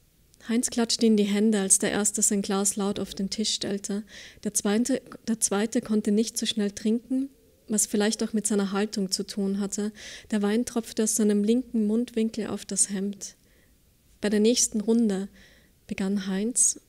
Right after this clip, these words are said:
und vollendete seinen Satz nicht. Er war schon bei der zweiten Strophe angekommen. Drum wer, drum wer im Februar geboren ist.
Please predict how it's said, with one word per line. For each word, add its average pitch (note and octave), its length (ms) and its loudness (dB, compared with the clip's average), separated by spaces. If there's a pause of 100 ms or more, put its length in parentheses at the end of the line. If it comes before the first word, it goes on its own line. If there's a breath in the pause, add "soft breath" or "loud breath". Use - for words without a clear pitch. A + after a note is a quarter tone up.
(220)
und G#3+ 120 0
vollendete G#3 560 0
seinen F#3+ 280 2
Satz G3 400 0
nicht. G3 300 -4 (420 loud breath)
Er G3+ 120 -2
war G3+ 120 0
schon A3 180 2
bei G#3 120 -2
der G#3 120 -2
zweiten G3+ 380 -2
Strophe G3+ 480 -2
angekommen. F#3+ 760 -6 (680 soft breath)
Drum G3 180 -4
wer, G3+ 280 0
drum G3+ 200 2
wer G3+ 160 2
im G#3 120 0
Februar G#3 480 -2
geboren G3 500 -6
ist. - 380 -8